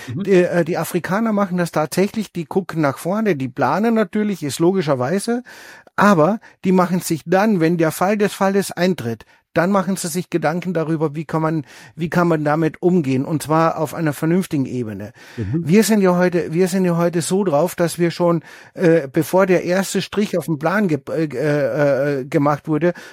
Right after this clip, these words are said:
Speaker 2: haben wir schon Angst vom Deutschen Mieterbund, weil der uns verklagen könnte, weil die Schallschutznorm eventuell nicht ein-, eingearbeitet ist.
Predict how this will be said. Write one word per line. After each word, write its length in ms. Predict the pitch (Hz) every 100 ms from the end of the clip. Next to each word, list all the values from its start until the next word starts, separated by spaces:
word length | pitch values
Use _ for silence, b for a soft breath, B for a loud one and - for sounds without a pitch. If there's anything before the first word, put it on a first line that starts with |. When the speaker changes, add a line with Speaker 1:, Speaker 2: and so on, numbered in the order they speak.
| B
Speaker 2:
haben 220 | 180 175
wir 100 | 180
schon 160 | 185 175
Angst 320 | 156 190 -
vom 160 | 190
Deutschen 340 | 160 175 - 175
Mieterbund, 560 | 185 196 165 190 196 - B B
weil 140 | 160 175
der 140 | 175
uns 120 | 180
verklagen 460 | - 170 156 151 185
könnte, 280 | 180 185 170
weil 140 | 165
die 60 | 170
Schallschutznorm 720 | - 180 - 151 - 135 131
eventuell 340 | 135 139 127 131
nicht 220 | 123 -
ein-, 260 | 139 135 -
eingearbeitet 800 | 147 143 135 117 120 113 110
ist. 240 | 87 78